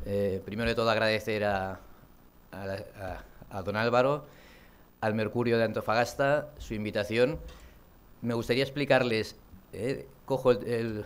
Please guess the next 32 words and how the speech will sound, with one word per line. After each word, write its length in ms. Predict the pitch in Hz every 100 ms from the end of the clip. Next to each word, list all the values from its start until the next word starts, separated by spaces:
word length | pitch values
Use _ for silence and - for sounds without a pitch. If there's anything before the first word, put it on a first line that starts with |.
| -
el 120 | 101
cronómetro 720 | 107 113 139 147 143 151 -
y 60 | 101
me 160 | 101
pongo 300 | 98 110 110
doce 240 | 110 107 107
minutos 540 | 110 131 143 147 - - -
para 200 | 107 98
que 80 | 101
no 80 | 104
falle. 360 | 120 127 160 165 - - - - - - - -
Eh, 440 | 123 120 117 113 - -
¿qué 120 | 160
es 100 | 170
Leitat 320 | 170 151 131
Chile? 400 | - 104 78 73 - - -
Leitat 340 | 110 113 131 127
Chile 480 | 143 139 151 156 123
es 80 |
un 140 | 131 120
centro 220 | 131 127
de 40 |
excelencia 340 | 127 127 120 117
internacional 680 | 104 104 107 110 117 147 165 - - - - -
que 100 | 117
vinimos 360 | 120 127 131
auspiciados 720 | 127 - 123 117 123 120 117
hace 360 | 113 107 113 107
tres 240 | 113 113
años 580 | 120 117 110 104 92 -
por 200 | - 95
Corfo 520 | 117 123 127 165 165